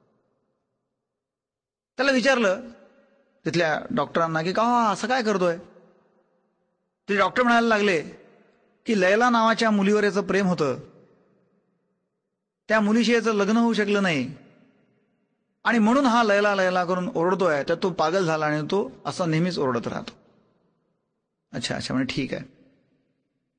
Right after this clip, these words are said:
पुढे आणखीन चालत चालत गेल्यानंतर आणखीन एक असाच एक मेंटल हॉस्पिटलमधला पेशंट पंख्याला उलटं टांगून असा स्वतःला मोठ्या मोठ्याने लैला, लैला नावाने ओरडत होता.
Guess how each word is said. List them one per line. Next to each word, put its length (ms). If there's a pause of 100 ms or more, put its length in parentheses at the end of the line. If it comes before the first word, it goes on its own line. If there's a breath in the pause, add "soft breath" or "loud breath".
(140)
पुढे 160
आणखीन 300
चालत 260
चालत 180
गेल्यानंतर 680 (720)
आणखीन 340
एक 120
असाच 260
एक 180 (340)
मेंटल 240
हॉस्पिटलमधला 580
पेशंट 380 (1040)
पंख्याला 320
उलटं 320
टांगून 380 (1000)
असा 220
स्वतःला 460
मोठ्या 260
मोठ्याने 520 (1500)
लैला, 260
लैला 280
नावाने 300 (420)
ओरडत 240
होता. 160